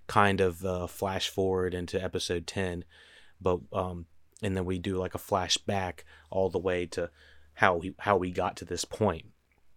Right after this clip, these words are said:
And so I gotta say that overall, yeah, it's an entertaining series.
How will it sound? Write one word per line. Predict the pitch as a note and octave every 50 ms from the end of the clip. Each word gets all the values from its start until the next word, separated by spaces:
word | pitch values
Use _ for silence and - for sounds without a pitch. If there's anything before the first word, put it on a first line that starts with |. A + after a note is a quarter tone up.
| _ _ - - -
And | - A2 G2+ -
so | - - C3 B2 A#2 G#2 F#2 F2+ - - - - - - - - - - -
I | A2 A2 A2+ A2+ A2+ A2+ A2 A2 A2 G#2+ - _ _ _ _ - B2
gotta | A#2+ C3 C3 B2+ A#2+
say | A2 - - A#2+ A2 G#2+ G#2 G2+ G2
that | F#2 G#2 G#2 F#2+ F#2 G2 - _
overall, | - C3+ D3 C#3+ C3 C3+ A#2 G#2 A2 A#2+ A#2 G#2 F#2 F2 E2+ - - - - _ _ _ - - - _ _ _ _ _ _ - - - - _ _ -
yeah, | G#2 A2 G#2+ F2 - - -
it's | B2+ A#2 G#2+ - - - - -
an | - A#2+ B2
entertaining | A2 A#2 A2+ - A2+ - - A#2+ A#2 A2 A2 A2 G#2
series. | - - A2 G#2+ G#2+ G#2+ G#2 G#2 G2+ - - - -